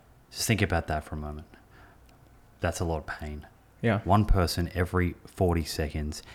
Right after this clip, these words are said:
Speaker 1: And like your circumstance, there's many more that think about it and attempt suicide who are often left out of the conversation, who survive, but that's thought to be twenty times the number of people,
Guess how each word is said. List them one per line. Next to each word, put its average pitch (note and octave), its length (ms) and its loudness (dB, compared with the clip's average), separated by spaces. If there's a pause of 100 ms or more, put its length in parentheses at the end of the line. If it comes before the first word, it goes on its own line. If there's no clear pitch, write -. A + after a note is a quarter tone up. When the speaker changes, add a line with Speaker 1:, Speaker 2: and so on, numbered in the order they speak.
(400)
Speaker 1:
And D#2+ 280 -2 (800)
like E2+ 340 0
your F2 260 6
circumstance, D#2 1000 -2 (140)
there's D#2 200 -6
many F2 320 4
more D#2 240 2
that D2+ 160 -10
think D#2 220 -4
about D2+ 260 -2
it D2+ 140 -4 (760)
and G2 100 4
attempt G#2+ 400 0
suicide D#2 600 -4
who E2+ 140 0
are D2+ 80 2
often D2+ 180 -4
left E2 180 -2
out D#2+ 100 0
of C#2+ 60 -4
the C#2+ 60 -8
conversation, D2 720 -6 (340)
who E2 380 0
survive, D#2+ 1300 4 (420)
but - 100 -6
that's - 280 4
thought F2+ 200 -2
to - 80 -14
be D#2+ 120 -6
twenty D#2 360 -8
times D2 540 -6
the - 80 -12
number D2 220 -6
of D2 100 -12
people, D2 480 -6